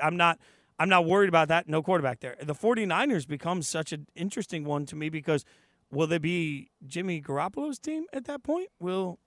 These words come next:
they not? Like, will they have moved on at quarterback? Like, that's gonna be such a weird portion. I think to your point, and it's a strong one about you wanna play an uneasy quarterback situation early in the season.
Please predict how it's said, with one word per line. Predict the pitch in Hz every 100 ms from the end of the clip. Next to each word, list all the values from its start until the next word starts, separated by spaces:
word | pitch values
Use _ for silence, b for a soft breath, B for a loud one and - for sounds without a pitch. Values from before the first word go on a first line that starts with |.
| -
they | 165 175 160 156 131 _ 120
not? | 135 175 254 349 -
Like, | 180 160 151
will | 165
they | 196
have | 175 151
moved | 143 180 196
on | 156 214 320 311 b b b
at | 285
quarterback? | 233 330 339 330 311 285
Like, | 180 170
that's | 196 233
gonna | 254 262
be | 208 220
such | 196 208 185
a | 190
weird | 135 123 151 196 247 254 233 b b b
portion. | - 202 226 175 143
I | 151
think | 240 233
to | 160
your | 185
point, | 185 185 165
and | 151 156
it's | 143
a | 156
strong | - 311 165
one | 147 147
about | 143 135
you | - 151
wanna | 156 170
play | - 160 143 139 b b b _
an | 147 151 -
uneasy | 160 165 160 160 170 180 170 156
quarterback | - 165 151 135 127 - - _
situation | - - 147 147 135 147
early | 151 156
in | 135
the |
season. | 120 190 202 226